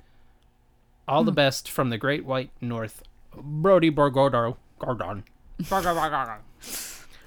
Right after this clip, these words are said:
Speaker 1: Barga, barga, barga, barga. Brian, as the newest new dad,
Speaker 3: Mm-hmm.
Speaker 1: what's your advice?
Speaker 2: Or what was the best or worst advice you received?
Speaker 3: I
Speaker 2: I'm
Speaker 3: don't
Speaker 2: most
Speaker 3: think I
Speaker 2: curious
Speaker 3: have
Speaker 2: to know
Speaker 3: worst
Speaker 2: what bad
Speaker 3: advice, 'cause
Speaker 2: advice
Speaker 3: all
Speaker 2: you
Speaker 3: the
Speaker 2: got.
Speaker 3: advice, there's, like,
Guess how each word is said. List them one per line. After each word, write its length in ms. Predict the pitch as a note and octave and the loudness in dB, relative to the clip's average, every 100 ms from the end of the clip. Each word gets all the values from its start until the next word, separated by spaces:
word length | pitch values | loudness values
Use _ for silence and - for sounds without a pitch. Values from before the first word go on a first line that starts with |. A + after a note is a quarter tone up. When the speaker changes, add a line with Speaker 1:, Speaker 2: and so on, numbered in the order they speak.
| - - | -6 2
Speaker 1:
Barga, 240 | C#3+ C3 | 4 4
barga, 240 | A#2 G2+ | 0 -4
barga, 240 | F#2 F2 - | -8 -10 -12
barga. 160 | D#2+ - - | -16 -16 0
Brian, 460 | F#3 A3+ G#3+ C3 F#2+ - - | 6 8 6 2 -2 -16 -8
as 160 | C#3+ D3 | -2 0
the 80 | F3 | 2
newest 380 | F3+ G3+ D3+ C#3+ | 4 6 4 2
new 140 | C3 | 0
dad, 340 | A#2 G#2+ G#2+ - _ - - - - - | 0 -2 -8 -12 _ -20 -18 -20 -20 -10
Speaker 3:
Mm-hmm. 480 | F3 E3 E3+ E3+ - - | -8 -4 -4 -4 -10 -4
Speaker 1:
what's 240 | D#3 D3 | -2 0
your 80 | F3 | 2
advice? 480 | D3 C#3 A#2+ - - - - - - | 4 4 2 -2 -14 -16 -20 -20 -4
Speaker 2:
Or 120 | F#3+ | -2
what 120 | F3 E3+ | 2 2
was 140 | F3 | 4
the 100 | E3 | 4
best 380 | D#3+ D3+ E3 - | 8 6 6 0
or 140 | D#3 | 0
worst 400 | C3+ C#3+ E3+ - | 2 0 0 -2
advice 420 | - C3 A#2+ C3+ - | -6 2 2 2 -4
you 80 | |
received? 540 | A#2 C3+ - G#2 - - _ _ - | -8 -6 -6 -6 -8 -14 _ _ 4
Speaker 3:
I 80 | B3 | 8
Speaker 2:
I'm 100 | A#3+ | 8
Speaker 3:
don't 60 | |
Speaker 2:
most 200 | F#3 F#3+ | 10 8
Speaker 3:
think 100 | A3+ | 8
I 80 | G3+ | 4
Speaker 2:
curious 180 | F3+ E3 | 6 4
Speaker 3:
have 60 | C#3+ | 4
Speaker 2:
to 60 | |
know 140 | E3+ D#3 | 4 6
Speaker 3:
worst 160 | D#3 | 6
Speaker 2:
what 60 | A#2 | 6
bad 280 | D3 D3+ A#2 | 10 10 8
Speaker 3:
advice, 0 | |
'cause 80 | C3 | 2
Speaker 2:
advice 260 | C3+ C3 | 2 4
Speaker 3:
all 80 | A#3 | 0
Speaker 2:
you 60 | B3 | 0
Speaker 3:
the 60 | |
Speaker 2:
got. 160 | G#3 A#2+ | 0 0
Speaker 3:
advice, 340 | E3 F3 - E3 | 0 -2 -8 -8
there's, 200 | F#3 G3+ | -8 -4
like, 300 | F#3 - | -6 -8